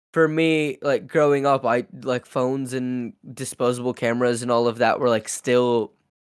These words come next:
like, I, I was used to it and, like, everything. So it's, I'm in that fun, weird middle ground where it's like, I'm not a millennial,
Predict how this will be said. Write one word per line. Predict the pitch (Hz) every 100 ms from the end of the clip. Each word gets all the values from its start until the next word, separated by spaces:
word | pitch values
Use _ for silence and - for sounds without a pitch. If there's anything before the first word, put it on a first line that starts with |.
| _
like, | 123 117 110
I, | - 123 - -
I | 127
was | 113 113
used | 123 120 - -
to | 113
it | 110 107 -
and, | 110
like, | 107 107
everything. | 113 113 110 110
So | - 127
it's, | 123 - _ - _ -
I'm | 170
in | 190
that | 180 135
fun, | - 196 208
weird | 185 185 160
middle | 160 156 143
ground | 135 120 117 113 110 _ _
where | -
it's | 139 135
like, | 135 - _ _ -
I'm | 143 127 120 120 127
not | 143 170
a | 180
millennial, | 175 160 156 151 135 107 98 101